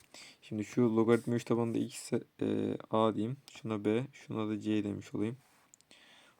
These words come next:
O zaman şurası B C. Şurası ne oldu? Eksi diyeyim. Şu rengi de bir değiştireyim artık. Güzel.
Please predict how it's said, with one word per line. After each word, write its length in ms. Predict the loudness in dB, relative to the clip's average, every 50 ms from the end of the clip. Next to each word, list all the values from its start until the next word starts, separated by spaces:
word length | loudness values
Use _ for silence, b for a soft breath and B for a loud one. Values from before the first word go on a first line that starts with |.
| _ -4
O 100 | -2 0
zaman 220 | 0 2 0 0
şurası 600 | -2 -2 0 2 2 2 0 -2 -2 0 -2 -2 -4 -10 _ _ -18 -18 _ _ _ _ _ _ _ _ _ _ _ _ _ _ _ _ _ _ -20 -20 _ _ b b b b b b b _ _ _ _ 2
B 260 | 4 6 6 6 4 2
C. 280 | 2 0 0 0 -2 -6 -12 _ _ _ _ _ _
Şurası 540 | -20 -20 -6 -4 0 0 0 0 -2 -4 -4
ne 80 | -2
oldu? 360 | -2 -2 -2 0 0 -2 -2 -4 -10 _ -20 -20 _ _ -12
Eksi 340 | -12 -12 -12 -14 -18 -10 -4
diyeyim. 280 | -2 -2 -2 -2 -4 -8 -12 -18 -20 _ _ _ _ _ _ -20 -20 -20 -20 -20 B B B B B B B B B B B B _
Şu 220 | _ _ -10 -10
rengi 220 | -8 -8 -10 -8
de 120 | -8 -8 -10
bir 80 | -8
değiştireyim 640 | -8 -6 -8 -8 -8 -10 -14 -12 -10 -8 -8 -8 -8
artık. 560 | -10 -10 -12 -14 -18 -18 -20 -20 -20 -20 -20 -20 -20 _ -20 -20 -20 _ _ -20 -20 _ _ -20 _ _ _ _ -20 -20 -20 _ _ _ _ _ _ _ -20 -20 _ -20 -20 -20 -20 -20 -20 -20 -20 _ _ _ _ _ _ -20 -20 -20 _ _
Güzel. 360 | -20 -20 -14 -10 -8 -8 -8